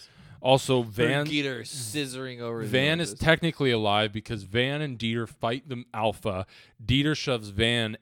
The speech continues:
Speaker 2: into the vault, like we were talking about earlier. He could have jumped in and shot too. Blah, blah, blah, blah, blah, blah. And, like, Van almost gets bit by the zombie. You see his mouth get, like, an inch away, and then Dieter, like,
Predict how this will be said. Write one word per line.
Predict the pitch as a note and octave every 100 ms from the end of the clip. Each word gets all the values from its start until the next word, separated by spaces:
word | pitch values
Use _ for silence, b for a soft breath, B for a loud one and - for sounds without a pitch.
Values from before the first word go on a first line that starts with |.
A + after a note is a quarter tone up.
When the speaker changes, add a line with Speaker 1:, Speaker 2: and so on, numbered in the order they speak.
| _
Speaker 2:
into | A#2+ C3 C#3+ B2
the | A2+ G#2
vault, | F#2+ G2+ G#2 F2 E2+ - - b b b
like | A#2+ A2+
we | A2
were |
talking | G#2+ F#2+
about | F#2+ G2+
earlier. | G#2 F#2+ F#2
He | G2+
could | G#2+
have | F#2
jumped | F#2+ F2+
in | F#2
and | F2+
shot | E2 D#2+
too. | E2
Blah, | -
blah, | F#3
blah, | D3+
blah, | A2
blah, | F#2+
blah. | F#2 F#2 - B B B
And, | C3+ A2+ F#2 - b b
like, | A#2+ G#2+ A#2+ A#2 - _ _ -
Van | B2 C3 C3+ C#3
almost | - A#2 D#3+ F#3+ -
gets | A3
bit | E3+ A#3 A#3
by | A3
the | G#3+
zombie. | G#3 A3 A#3
You | G3 D#3+
see | - E3+
his | C#3+ C#3+ A2 C3
mouth | A#2 A2 C3+ -
get, | B2+
like, | A#2 G#2+ -
an | C3+
inch | C3+ C#3+
away, | C#3+ A2+ A2 C3
and | C3+ A#2+
then | A2+
Dieter, | G2+ A2+ A#2
like, | A2